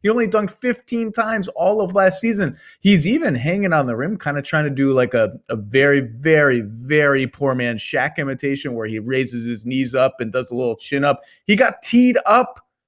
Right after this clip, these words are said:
for hanging on the rim against the Minnesota Timberwolves. Nikola Jokic the best passing big man in league history, a guy so seemingly unathletic that people sort of mock his lack of athleticism, even though he has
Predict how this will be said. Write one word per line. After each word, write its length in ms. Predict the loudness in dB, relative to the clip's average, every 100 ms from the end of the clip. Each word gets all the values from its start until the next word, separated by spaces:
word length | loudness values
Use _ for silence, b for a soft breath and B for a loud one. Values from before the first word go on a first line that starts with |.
| _
for 140 | 2
hanging 300 | 4 4 2
on 100 | 2
the 80 | 4
rim 160 | 2 2
against 280 | -2 -2
the 40 | -4
Minnesota 460 | -4 -4 -4 -4
Timberwolves. 400 | -4 -2 0 0
Nikola 500 | -2 -4 0 2 4
Jokic 560 | 4 2 2 2 0 -4 -18 _ _ _ -2
the 60 | 2
best 340 | 4 2 2
passing 480 | 2 2 2 0 2
big 220 | 2 2
man 240 | 0 -2 -2
in 100 | -2
league 220 | -2 0
history, 500 | -2 -2 -2 -2 -2 B -2
a 120 | 4
guy 180 | 6 4
so 640 | 0 -6 2 4 6 4
seemingly 640 | -4 -8 -4 -4 -2 -2
unathletic 640 | -2 0 0 2 0 0 -2
that 160 | -4
people 240 | -6 -6 -4
sort 200 | -2 -2
of 80 |
mock 320 | -2 -2 -2 -4
his 140 | -4
lack 240 | -2 -2
of 100 | 0
athleticism, 680 | 0 0 -2 -6 -4 -6 -4
even 220 | -4 -4 -2
though 100 | -2
he 140 | -2
has 200 | -2